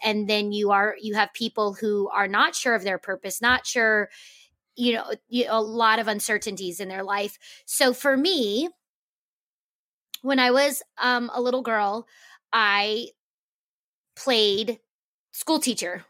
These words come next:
which a lot of kids do. Um, I played school teacher.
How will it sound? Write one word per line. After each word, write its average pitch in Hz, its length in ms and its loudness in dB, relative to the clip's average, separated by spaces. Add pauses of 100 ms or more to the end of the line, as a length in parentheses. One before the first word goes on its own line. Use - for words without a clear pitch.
(160)
which 226 200 -8
a 226 60 -2
lot 208 360 2
of 208 120 -6
kids 190 360 -4
do. - 300 -8 (640)
Um, 214 360 2
I 220 120 0
played 214 260 -4
school 339 240 -6
teacher. 285 640 2